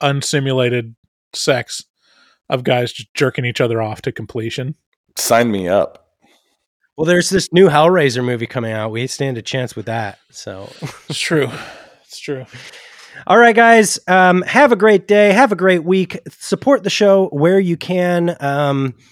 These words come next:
Speaker 3: you know, uh, if you visit horror movie talk dot com, at the top of the page, there's two links there. Buy stuff on Amazon. You click through that link, go to Amazon, you buy stuff on Amazon, and a little bit of each purchase you make will go to us, and not an insubstantial amount, so do it.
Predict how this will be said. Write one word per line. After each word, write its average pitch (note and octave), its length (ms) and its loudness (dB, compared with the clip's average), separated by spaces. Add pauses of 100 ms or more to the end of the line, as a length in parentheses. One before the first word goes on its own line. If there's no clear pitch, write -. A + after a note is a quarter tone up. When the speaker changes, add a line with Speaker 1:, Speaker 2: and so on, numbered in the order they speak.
(460)
Speaker 3:
you E3 160 -6
know, D3+ 260 0
uh, D3 240 2
if - 180 -6
you D3+ 260 -2
visit D#3 340 -2
horror F3 180 -2
movie D#3 220 -4
talk C#3+ 260 -2
dot C3+ 200 -2
com, C#3+ 280 -2
at C3 100 -6
the C3 60 -12
top C3 300 -4
of B2+ 60 -12
the A#2+ 80 -12
page, B2+ 340 -6
there's A#2 140 -10
two C#3+ 180 -8
links B2+ 360 -6
there. B2 200 -4
Buy C3+ 220 0
stuff D3+ 260 -2
on C#3 160 -2
Amazon. C3+ 640 -4
You B2 80 -8
click - 280 -4
through E3+ 260 -2
that D#3+ 220 0
link, D#3+ 420 -4
go D3 140 -2
to D3 60 -4
Amazon, D3+ 540 -2
you C#3 80 -2
buy B2+ 240 -4
stuff D#3 280 -4
on C#3+ 160 -4
Amazon, D3 460 -2 (480)
and B2+ 640 -2 (1080)
a F3 40 -2
little G#3+ 140 8
bit G#3+ 160 4
of G#3 380 6
each F#3+ 240 -8
purchase G#3 380 -2
you G#3 60 -2
make F#3 300 -2
will F3+ 180 0
go E3+ 220 2
to F3+ 220 -6
us, F3+ 320 2
and D3 160 -4
not F3+ 200 -2
an F3 120 -2
insubstantial D#3+ 720 -2
amount, D3 300 -2
so D3+ 200 -2
do C3+ 280 -2
it. - 280 -4